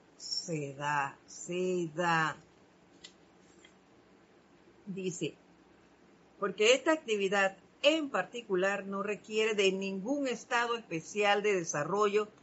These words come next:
sino que puede ser ejecutada con éxito por todo aquel que lo in-, que lo intente con sinceridad.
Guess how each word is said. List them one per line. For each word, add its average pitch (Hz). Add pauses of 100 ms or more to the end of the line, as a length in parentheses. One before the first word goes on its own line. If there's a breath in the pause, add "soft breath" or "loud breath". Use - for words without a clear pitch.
(500 soft breath)
sino 254
que 302
puede 262
ser 262
ejecutada 247
con 208
éxito 220 (600)
por 196
todo 254
aquel 240 (500)
que 202
lo 180
in-, 170 (680)
que 208
lo 185 (300)
intente 247 (160)
con 294
sinceridad. 170